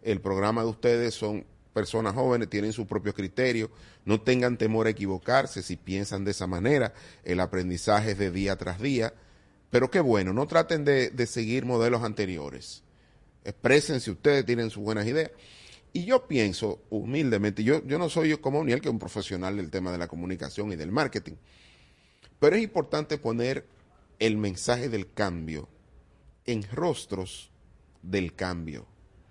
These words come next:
en figuras que, nos repre-, que representen una ruptura, ¿verdad?, con, con el pasado comunicacional, por decirlo de alguna manera.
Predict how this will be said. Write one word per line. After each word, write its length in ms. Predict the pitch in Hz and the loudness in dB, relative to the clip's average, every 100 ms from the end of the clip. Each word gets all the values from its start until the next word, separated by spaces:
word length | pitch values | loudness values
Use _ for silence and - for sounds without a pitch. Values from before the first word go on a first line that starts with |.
| - - - | -20 -20 -4
en 160 | 139 | -4
figuras 480 | 156 185 160 156 165 | -2 -2 0 2 0
que, 160 | - 120 | 0 -2
nos 140 | 104 | 0
repre-, 280 | 117 - - | -2 -4 -6
que 160 | - 110 | 0 0
representen 760 | 110 110 - 110 104 156 170 - - - - | 0 -2 0 -2 0 -2 -4 -8 -20 -20 -8
una 300 | 101 98 104 | -4 0 -2
ruptura, 500 | 101 117 - 123 98 | -2 -6 -2 0 2
¿verdad?, 380 | 98 151 196 - | 2 2 2 -2
con, 240 | - 90 73 | -6 -6 -6
con 300 | - 101 98 | -4 -2 -2
el 140 | 90 | -4
pasado 640 | - 87 85 - 113 120 | -4 -4 -4 0 2 2
comunicacional, 960 | 110 107 92 98 - - 87 107 170 123 | -4 -8 -6 -8 -10 -10 -10 -6 -4 -4
por 140 | 120 | -4
decirlo 280 | 123 - 175 | -6 -4 -2
de 60 | 165 | 0
alguna 220 | 151 143 | 0 -2
manera. 340 | 117 139 110 | 0 2 0